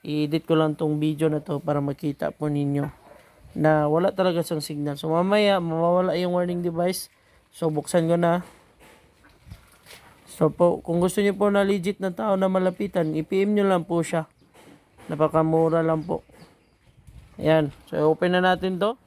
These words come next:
Ayan. Ang pinag-, ang, ang maganda dito, mga lods, is pipili ka lang na server. Sa akin kasi, mara-, me-, meron naman pong mga naka-auto select server.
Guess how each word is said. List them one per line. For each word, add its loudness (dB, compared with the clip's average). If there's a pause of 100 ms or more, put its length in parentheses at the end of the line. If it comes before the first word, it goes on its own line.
(300)
Ayan. 0 (1500)
Ang 4
pinag-, 2
ang, 0 (1040)
ang 2
maganda 4
dito, 2
mga 2
lods, 2
is -6
pipili -2
ka -2
lang 0
na -2
server. 0
Sa 2
akin -2
kasi, 0
mara-, 0
me-, 0
meron 2
naman 2
pong 0
mga 2 (100)
naka-auto 0
select -2
server. 0